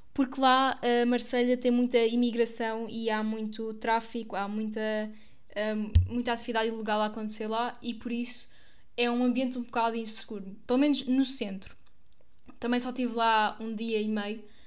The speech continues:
não deu para perceber realmente tudo, mas o facto é como é uma cidade com muita, muita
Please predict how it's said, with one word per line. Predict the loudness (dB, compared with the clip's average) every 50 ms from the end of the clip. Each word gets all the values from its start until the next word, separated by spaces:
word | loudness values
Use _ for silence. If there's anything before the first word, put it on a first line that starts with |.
| -16 -14 -8 -4
não | -4 -2 -2 -2 -2
deu | -2 -2
para | -2 -4
perceber | -8 -10 -10 -8 -4 -4 -4 -4
realmente | -4 -4 -4 -4 -2 -2 -2 -2 -4 -4 -6 -8
tudo, | -8 -6 -4 -2 -2 -2 -2 -4 -4 -4 -6
mas | -6 -4 -2 -2 -2 -2 -2 -2 -4 -6
o | -6 -6
facto | -2 -2 -2 -2 -2 -4
é | -6 -6
como | -4 -4 -4 -4 -4 -4 -4
é | -4 -4 -4
uma | -4 -4 -6
cidade | -6 -6 -6 -4 -2 -2 0 -2 -2 -2 -4 -8 -8 -10 -12 -14 -16 -16 -16 -16 -16 -16 -2
com | 0 4 4
muita, | 6 6 6 6 4 2 2 2 2 2 2 2 0 0 0 -2 -4 -8 -12 -16 -16 -16 -16 -16 -16 -16 -16 -14 -8
muita | -6 -2 2 4 4 6 6 4 4 4 4